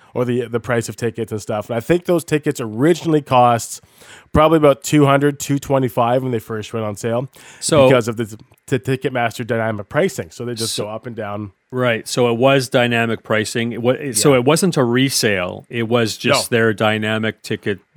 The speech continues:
Speaker 2: model in doing its thing.
Speaker 1: Yep.
Speaker 2: Okay.
Speaker 1: And then by Tuesday night, those same tickets were now three hundred and fifty-nine dollars.
Speaker 2: Oh, fuck me.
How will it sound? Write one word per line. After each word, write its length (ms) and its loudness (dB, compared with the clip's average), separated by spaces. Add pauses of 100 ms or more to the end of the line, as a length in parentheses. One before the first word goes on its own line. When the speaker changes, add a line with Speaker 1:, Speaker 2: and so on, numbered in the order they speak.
(240)
Speaker 2:
model 580 -2
in 320 -8 (880)
doing 240 -2
its 180 -6
thing. 300 -6 (460)
Speaker 1:
Yep. 200 -4
Speaker 2:
Okay. 300 -2 (500)
Speaker 1:
And 220 -2
then 220 0
by 340 2
Tuesday 560 -4
night, 360 2
those 180 -4
same 260 -2
tickets 560 -4 (140)
were 300 0
now 500 4
three 340 2
hundred 300 4
and 120 -4
fifty-nine 680 -4
dollars. 220 -12
Speaker 2:
Oh, 180 -14
fuck 360 -14
me. 200 -14